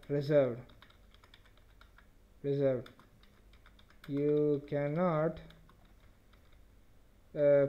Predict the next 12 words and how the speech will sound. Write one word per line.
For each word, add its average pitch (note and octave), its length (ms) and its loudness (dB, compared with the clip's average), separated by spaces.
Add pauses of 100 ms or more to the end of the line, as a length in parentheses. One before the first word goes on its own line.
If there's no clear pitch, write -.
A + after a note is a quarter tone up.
print D3 260 -2
them, D3 260 0 (2500)
them C#3+ 380 -4
directly. C3 560 -4 (3750)
You C#3+ 80 -4
cannot D3+ 420 -4
print C#3 160 -4
them C3 180 -4
directly. A#2+ 520 -8 (600)
So C3+ 400 2
to C#3+ 140 2
ex-, C#3 240 2